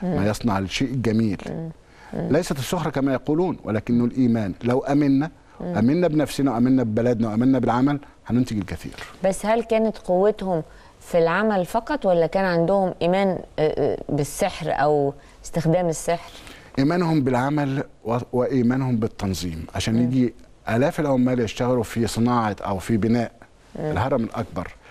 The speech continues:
Speaker 1: مم.
Speaker 2: هذا الكم الهائل من البشر
Speaker 1: مم.
Speaker 2: اللي بيجي في فترة محددة، اللي هي فترة الفيضان، عشان يعمل في
Speaker 1: مم.
Speaker 2: بناء هذا الهرم.
Speaker 1: مم.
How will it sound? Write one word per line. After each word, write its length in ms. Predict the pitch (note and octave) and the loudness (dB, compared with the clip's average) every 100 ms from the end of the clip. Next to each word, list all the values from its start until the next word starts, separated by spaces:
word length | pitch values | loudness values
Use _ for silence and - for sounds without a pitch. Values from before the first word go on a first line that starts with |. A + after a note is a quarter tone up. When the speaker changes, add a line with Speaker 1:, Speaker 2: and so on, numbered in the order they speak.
| - | -6
Speaker 1:
مم. 60 | D#3+ | -2
Speaker 2:
هذا 220 | E3 E3 | 0 0
الكم 340 | - F3+ F3+ | 0 -2 0
الهائل 320 | D3 D3+ D3+ | 2 0 2
من 140 | C#3+ C3+ | 2 2
البشر 400 | A#2+ B2 - - - - | 0 -2 -4 -12 -14 -16
Speaker 1:
مم. 60 | - E3+ | -10 -2
Speaker 2:
اللي 120 | A#2 | 0
بيجي 240 | B2 C#3 | 2 0
في 120 | A2 A2 | 0 -2
فترة 280 | D3+ D#3 | -4 -2
محددة، 540 | D3 A#2 B2 A#2 A2 G2 | -2 -2 -2 -2 -2 0
اللي 140 | G2 | -2
هي 40 | F#2 | -2
فترة 320 | B2+ B2 G#2 | -4 -4 -4
الفيضان، 600 | E2 - B2 A#2+ B2 G#2+ | -6 -4 -2 0 0 0
عشان 260 | A2 A#2+ | -2 0
يعمل 400 | C3 D3 B2+ G#2 - - - | 2 2 0 -4 -8 -18 -16
في 140 | - B2 | -4 0
Speaker 1:
مم. 60 | |
Speaker 2:
بناء 280 | A#2+ C3 B2+ | 2 2 2
هذا 220 | B2+ C3 | 0 0
الهرم. 400 | A#2 G#3 A3+ G3+ - - | 0 0 -2 -4 -8 -10
Speaker 1:
مم. 260 | E3 D#3+ | -4 -4